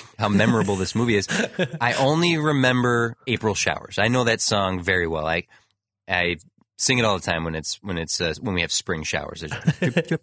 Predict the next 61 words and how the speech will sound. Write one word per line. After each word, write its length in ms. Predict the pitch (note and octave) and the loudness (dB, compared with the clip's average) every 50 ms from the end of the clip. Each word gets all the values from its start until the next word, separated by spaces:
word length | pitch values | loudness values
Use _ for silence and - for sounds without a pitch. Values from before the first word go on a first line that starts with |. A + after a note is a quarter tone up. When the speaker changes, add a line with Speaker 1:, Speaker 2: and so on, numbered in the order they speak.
| _ - | _ -2
Speaker 1:
little 260 | F#3+ G3 F#3 G3+ A3 A3+ | -2 0 0 2 0 0
April 320 | A3 G#3+ _ - D#3+ D#3+ | -2 -2 _ -6 -4 -4
sh-, 80 | - - | -2 -2
I 60 | A2 G#2+ | -2 0
know 180 | A2 A#2+ B2 | 2 2 2
that 160 | A#2 A#2+ G#2 | 2 2 0
very 260 | G2 F#2+ G#2 G2 G2 F#2 | 2 0 2 2 2 0
well, 280 | E2+ E2 D#2+ D#2+ D#2+ - - F3 - - - | 0 -2 -2 -2 -4 -4 -4 -4 -4 -2 -4
Speaker 2:
<laughs> 280 | D#3+ - - D#3+ - - | -4 -2 -4 -4 -2 0
Speaker 1:
but 360 | - D#3+ D3+ A#2 - - - - - - - - - - | 2 2 2 0 -2 -4 -6 -8 -10 -16 -18 -16 -8 -4
I 120 | - F#3+ | -2 0
don't 100 | F#3+ F3+ | 0 2
remember 280 | F#3+ F#3 F3 E3 D#3+ - _ - | 2 2 2 0 -2 -4 _ -2
any 300 | F3 F3+ F#3 F3+ E3 D#3+ | 0 2 2 4 4 4
other 220 | D3+ C#3 C3 B2 A2+ | 4 4 2 2 2
songs 320 | - C3 A#2+ G#2+ G2+ F2+ | 2 2 2 0 0 0
in 80 | G2 F#2+ | 0 -2
this 120 | F2+ F2+ | -2 -2
movie. 360 | G2+ G2 F2 D#2+ D#2+ D#2+ F#2+ - _ _ - | -2 -2 -2 -4 -4 -6 -8 -12 _ _ -6
Speaker 2:
No. 320 | B2 A#2+ A#2 B2 B2 A2+ G2+ | -2 -2 0 0 0 -2 -2
Speaker 1:
When, 180 | A2 B2+ C3+ - - | -2 -4 -4 -4 -4
there's, 280 | B2+ C3+ D3 D3 C3+ D3+ | -2 0 0 2 2 2
like, 180 | D3+ C3 - | 2 0 0
two 140 | - - D3 | -2 -2 0
or 80 | C#3+ C3+ | 0 0
three 200 | - - B2+ A#2+ | 0 0 2 2
other 120 | A2+ A2 | 2 2
songs 320 | G2 - A#2 G#2 G2 F#2 F#2+ | 2 2 2 2 0 0 0
where 120 | F#2+ F2+ | 0 0
I'm 140 | F2 F2 E2+ | 0 -2 -2
just 180 | E2 F2+ - - | -4 -6 -6 -4
thinking, 400 | - F#2 D#2+ - E2+ D2+ - - - | -4 -6 -6 -6 -8 -8 -10 -10 -10
"Man, 360 | - C3+ D#3+ D#3+ A2 D#2 E2+ E2 | -8 -6 -4 -4 -4 -6 -4 -4
these 220 | A2+ D3+ D#3 A#2 | -4 -4 -4 -4
are 120 | E2+ D2 | -4 -4
so 320 | - - - - - G#2+ G#2+ | -2 -2 0 0 0 0 0
unmemorable." 920 | C3+ - - G#2 F#2+ A#2+ B2+ A#2+ G#2 G#2 G#2 D#3+ A2 G#2 F#2+ - F#2+ - | 0 -2 -2 -2 0 0 2 2 2 2 0 0 0 0 0 -2 -2 -4
Speaker 2:
<laughs> 1400 | D3+ - G#3+ G3 - A3 - - G3 F#3+ F#3 - - F3 - - - E3 - - - - - - - - - F3 A#3 | -2 -2 -2 0 0 -2 -2 0 -2 -2 -2 -2 -4 -6 -6 -2 -2 -4 -4 -4 -6 -8 -6 -6 -4 -4 -2 -2 -2
Well, 200 | C4+ C#4 - A#3+ | -2 -2 0 0
and, 200 | B3+ B3 A#3 A3 | 0 0 0 0
and 280 | A3 A3+ G#3+ G#3 G3 G3 | 0 0 0 -2 -2 -2
one 180 | F3 - C4 | -2 -2 0
of 60 | C#4 | 0
the 60 | G#3+ F3+ | 0 -2
other 100 | G#3+ F#3+ | 0 0
things 160 | G3+ D#3+ C3 | -2 -2 0
that 80 | C#3 C3+ | 0 0
I, 140 | C3+ C3 B2+ C3 - - - | 0 0 -2 -4 -6 -4 -2
I 60 | C#3+ | 0
definitely 300 | C3+ E3 D3+ D#3+ D3 C#3 C3+ | 0 0 0 0 0 0 0
wanted 160 | C3+ B2+ A#2+ | 0 0 -2
to 60 | A#2+ | -2
point 240 | - C#3+ C3+ C3 C3+ | -2 -2 0 0 0
out 160 | C#3+ D3 D3+ | 0 0 0
was 140 | C#3+ A#2+ B2 | 0 0 0
that 140 | C3 B2 A#2+ | 0 0 0
the 80 | C3+ | 0
length 240 | C#3 D#3 F3 F3+ - | 0 0 0 0 0
of 60 | E3+ | -2
this 160 | D3 C3+ - | -2 -2 0
movie, 480 | C#3 C#3 G#3 A3 F3 B2+ A#2 A#2+ B2+ B2 | 0 0 0 0 0 0 0 0 -2 -4